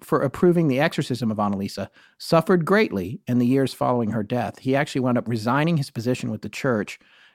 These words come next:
and then not too long after that, he had a stroke, losing his ability to speak. And ultimately, he died in early April of nineteen seventy-nine, just under three years after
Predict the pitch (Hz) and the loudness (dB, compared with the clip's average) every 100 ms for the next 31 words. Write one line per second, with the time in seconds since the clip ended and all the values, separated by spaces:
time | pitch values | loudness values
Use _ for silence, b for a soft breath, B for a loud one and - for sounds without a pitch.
0 | b 135 127 135 131 143 151 165 147 139 | b 0 2 2 2 0 0 0 0 0
1 | 127 110 104 104 107 101 - - 139 82 | -2 -2 -2 -2 -4 -6 -6 0 2 0
2 | - _ - 120 123 120 110 117 110 104 | -8 _ -2 0 2 0 0 0 0 -2
3 | 101 117 - 143 92 92 - b b b | -6 -10 -2 0 0 -4 -14 b b b
4 | b b 113 117 139 170 151 123 117 147 | b b -2 2 2 0 -2 -2 -2 -2
5 | 131 147 147 87 90 104 - - 113 113 | 0 2 2 0 -4 -10 -12 -6 -2 0
6 | 107 131 139 117 139 143 107 104 117 120 | -2 0 -2 0 -2 -2 -4 -2 -4 -4
7 | 113 110 107 98 107 101 95 151 190 196 | -8 -8 -6 -4 -4 -4 -4 0 2 2
8 | 156 - 127 113 104 101 - 98 90 | 2 0 0 2 0 -4 -6 -8 -10